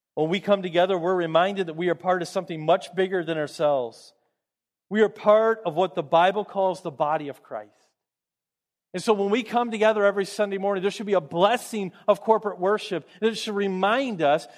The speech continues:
that God's grace is so broad and that He is working in so many different people's lives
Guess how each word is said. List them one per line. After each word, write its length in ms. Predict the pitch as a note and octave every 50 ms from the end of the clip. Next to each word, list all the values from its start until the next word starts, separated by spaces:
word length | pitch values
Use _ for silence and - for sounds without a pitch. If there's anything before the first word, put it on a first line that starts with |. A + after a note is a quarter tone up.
| - -
that 140 | G#3 E3+
God's 340 | D3+ G#3+ G#3 A3 A#3 - -
grace 400 | - G3+ G#3 A3 A#3+ A3 - -
is 100 | G#3 F#3
so 380 | - - - - A#3+ A#3+ B3+ A#3+
broad 480 | F#3+ F3 G#3 G#3+ A3 G#3+ G3 F3 D3 - - - -
and 140 | G3 G3+ G3
that 120 | G3+ G3
He 200 | F#3 - A#3 B3
is 160 | A#3 G3 D#3+
working 400 | D#3+ D#3+ G#3 A#3+ B3 A#3+ B3 A3
in 120 | G3+ F#3 E3
so 260 | - - - B3 B3+
many 160 | C4 C4 B3
different 220 | A#3+ G#3+ A3+ G3 -
people's 260 | G#3+ G3 G3 F3+ D#3+
lives 260 | F#3+ F#3 F#3 F#3 F3+